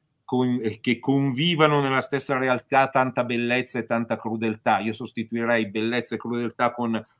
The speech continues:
oscurità e bellezza, nel senso che il gioco di Milano mi è sembrato estremamente oscuro e quello dello Zalgiris mi è sembrato estremamente bello,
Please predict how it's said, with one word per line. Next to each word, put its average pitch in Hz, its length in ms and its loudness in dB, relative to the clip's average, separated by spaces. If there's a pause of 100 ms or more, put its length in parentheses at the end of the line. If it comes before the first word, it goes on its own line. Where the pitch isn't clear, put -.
(200)
oscurità 120 880 2
e 104 60 -4
bellezza, 107 600 -4
nel 104 160 -8
senso 117 400 -4
che 113 140 -8
il 107 80 -6
gioco 120 260 -2
di 117 100 -2
Milano 120 400 2
mi 110 100 -2
è 107 40 -4
sembrato 110 400 -2
estremamente 120 640 -2
oscuro 127 640 -4 (320)
e 110 140 -6
quello 127 340 -2
dello 123 240 -2
Zalgiris 123 600 2
mi 117 80 -2
è - 20 0
sembrato 110 420 -2
estremamente 120 720 -4
bello, 107 460 2